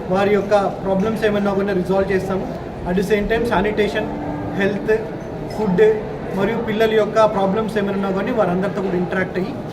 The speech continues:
so వారి యొక్క సమస్యల్ని, ఆ, మేము రిజాల్వ్ చేసుకుంటూ, so ఎడ్యుకేషన్ మీద ఫోకస్ చేద్దామని ఈ యొక్క ఇనిషియేటివ్ తీసుకుంటాం. So ఇలా జనగాం జిల్లాలో ఈరోజు almost మండల ఆఫీసర్స్ అందరూ కూడా and అడిషనల్ కలెక్టర్స్, ఆర్డీఓస్ కూడా వారి యొక్క స్కూల్స్లో కూడా అందరూ కూడా ఇలా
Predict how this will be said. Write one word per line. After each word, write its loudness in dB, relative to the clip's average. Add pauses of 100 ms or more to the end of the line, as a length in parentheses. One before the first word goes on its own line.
(240)
so 0
వారి 4
యొక్క 0
సమస్యల్ని, -2 (460)
ఆ, 2
మేము 0
రిజాల్వ్ 2
చేసుకుంటూ, -2 (540)
so 2
ఎడ్యుకేషన్ 0
మీద -2
ఫోకస్ -2
చేద్దామని 0
ఈ 2
యొక్క 0
ఇనిషియేటివ్ 0
తీసుకుంటాం. -4 (240)
So 0
ఇలా 4
జనగాం 2
జిల్లాలో 2
ఈరోజు -2 (260)
almost 0
మండల 4
ఆఫీసర్స్ 2
అందరూ 0
కూడా 0
and -2
అడిషనల్ -4
కలెక్టర్స్, -2
ఆర్డీఓస్ 0
కూడా 0 (440)
వారి 2
యొక్క 0
స్కూల్స్లో -2
కూడా 4
అందరూ 2
కూడా 4
ఇలా 0